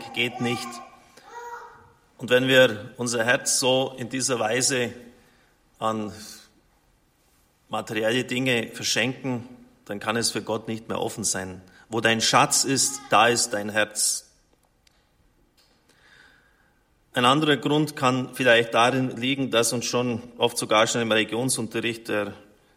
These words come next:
gymnasialen Oberstufe gesagt wird, so wie die Bibel Christus und Gott uns schildert, kann's nicht gewesen sein.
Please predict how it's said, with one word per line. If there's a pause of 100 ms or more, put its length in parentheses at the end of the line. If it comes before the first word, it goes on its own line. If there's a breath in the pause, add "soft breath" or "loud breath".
(180)
gymnasialen
Oberstufe
gesagt
wird, (920 soft breath)
so
wie
die
Bibel (380)
Christus
und
Gott
uns
schildert,
kann's
nicht
gewesen
sein.